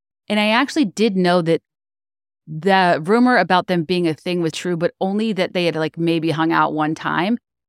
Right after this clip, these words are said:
But when I tell you, it so wasn't that much of a thing to me because I don't really know much about Travis Kelce or, like, why it's that big of a deal to people.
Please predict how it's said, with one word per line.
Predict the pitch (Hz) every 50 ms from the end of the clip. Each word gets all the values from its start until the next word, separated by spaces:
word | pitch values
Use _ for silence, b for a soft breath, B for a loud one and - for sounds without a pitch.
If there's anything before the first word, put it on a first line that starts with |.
| _ -
But | - 180
when | 240 262
I | 262 233
tell | 214 - 233 302 349
you, | 359 302 208 156 143 135 - - _ _ _ _ _
it | - 214 202 -
so | - - - 269 269 285
wasn't | 302 285 233 180 190 208 220 233 220 269 254 190 160
that | 190 190 202 202 - 180 170
much | 180 196 208 202
of | 220 175
a | 156
thing | - - - 175 175 208 240
to | - 294
me | 277 285 302 311
because | 285 247 220 202 190 208
I | 202 208
don't | 226 220 - 185 175
really | 160 190 202 220 220
know | 190 170 175 185
much | 202 208 202 -
about | 190 202 180 -
Travis | - 185 185 180 175 - -
Kelce | - 170 170 175 - - 214 214 196
or, | 175
like, | 180 175 165 147
why | - 156 156 151 156 175 180 180 -
it's | - 175 - -
that | 185 175 120 -
big | 170 165 160
of | 160
a | 160
deal | 143 - - 156
to | 185
people. | 180 - 240 233 - 269 269 262